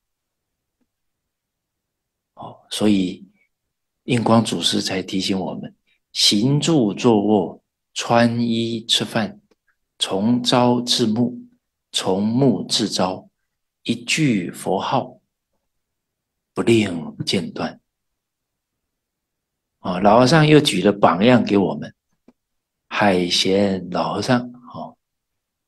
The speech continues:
啊，他二十岁就一句佛号念到底了。夏莲老、黄念老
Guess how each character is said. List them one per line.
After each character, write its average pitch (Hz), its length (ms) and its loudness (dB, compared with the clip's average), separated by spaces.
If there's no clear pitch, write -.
啊， 90 140 -10
他 - 200 -8
二 113 120 -2
十 95 160 -6
岁 101 220 0
就 - 140 -8
一 98 180 -6
句 101 300 -8
佛 92 280 -6
号 92 360 -6
念 95 200 -8
到 82 200 -4
底 - 320 -16
了。 - 180 -20
夏 139 280 2
莲 123 240 6
老、 87 200 2
黄 107 300 0
念 135 180 2
老 78 300 -8